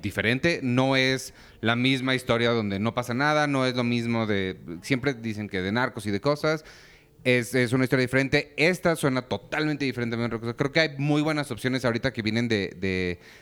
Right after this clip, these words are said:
de cine mexicano. Y estoy diciendo esto nada más para que vayan, por favor, consuman ese cine. Si pueden ir el jueves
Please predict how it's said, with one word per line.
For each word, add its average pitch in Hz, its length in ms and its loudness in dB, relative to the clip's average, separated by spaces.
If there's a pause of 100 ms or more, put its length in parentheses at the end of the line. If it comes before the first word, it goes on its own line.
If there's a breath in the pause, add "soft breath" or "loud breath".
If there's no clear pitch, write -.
(100)
de 110 120 0
cine 135 200 2
mexicano. 139 420 2
Y 139 120 -4 (120)
estoy 131 220 2
diciendo 170 260 0
esto 160 140 0
nada 151 140 4
más 151 160 0
para 139 160 2
que 139 100 -4
vayan, 147 300 2
por 135 100 -4
favor, 139 200 0
consuman 160 520 0
ese 151 220 -4
cine. 156 340 0 (540 loud breath)
Si - 160 0
pueden 226 400 2
ir 226 80 4
el 202 80 2
jueves 175 520 2